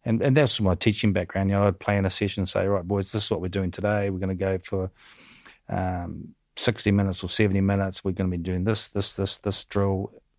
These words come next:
and pretty much keep to times. So they knew exactly what they're doing. This, this is the intensity we're looking for. I wanted to make it enjoyable. I wanted to make it fun, and I wanted them, you know, the amateur, I wanted them to come back. And in those times, uh, that was,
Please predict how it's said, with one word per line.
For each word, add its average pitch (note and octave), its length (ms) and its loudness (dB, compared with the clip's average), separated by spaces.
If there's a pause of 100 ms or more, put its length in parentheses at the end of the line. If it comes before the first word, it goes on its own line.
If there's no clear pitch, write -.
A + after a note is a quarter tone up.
and G#2+ 260 2 (680)
pretty C#3+ 180 4
much A#2 260 2
keep A2+ 220 2
to G#2+ 100 0
times. G#2+ 720 4 (240)
So - 180 2
they C3+ 140 4
knew C3+ 180 6
exactly G#2 380 2
what F2 160 0
they're G2 80 -2
doing. G#2+ 300 2
This, A2+ 180 2
this A2+ 240 -4
is G2+ 60 -2
the G2+ 60 2
intensity G2+ 560 0
we're G2+ 120 2
looking G2 320 -2
for. G#2 300 2 (640)
I G#2 60 2
wanted G#2+ 300 2
to G#2 80 0
make G#2 280 2
it F#2+ 80 0
enjoyable. A2 500 4
I G2 40 2
wanted G2 240 -2
to - 80 -8
make F#2 140 -2
it - 100 -14
fun, G#2 280 2
and G2 140 0
I F#2+ 40 0
wanted F#2+ 320 -2
them, F#2 220 -4 (120)
you G#2 80 -4
know, F#2+ 160 0
the G2+ 200 2
amateur, G#2 320 2
I - 40 2
wanted G2+ 180 2
them F#2+ 140 2
to F2+ 100 -8
come G2 200 -2
back. G2+ 280 -2
And G2 80 0
in G#2 100 4
those C3+ 240 4
times, G2 380 2
uh, G2+ 140 2 (800)
that B2+ 160 4
was, G#2+ 200 0